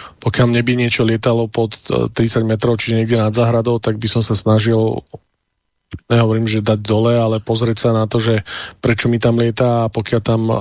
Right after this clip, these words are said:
lieta len preto, aby us-, uspokojil svoje nejaké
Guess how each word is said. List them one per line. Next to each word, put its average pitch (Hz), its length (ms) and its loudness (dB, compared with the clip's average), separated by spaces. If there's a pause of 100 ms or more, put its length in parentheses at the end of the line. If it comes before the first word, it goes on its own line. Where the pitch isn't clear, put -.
(220)
lieta 110 320 2
len 113 160 0
preto, 113 320 0
aby 110 240 0
us-, 110 320 -4
uspokojil 120 560 0
svoje 117 400 2
nejaké 113 400 0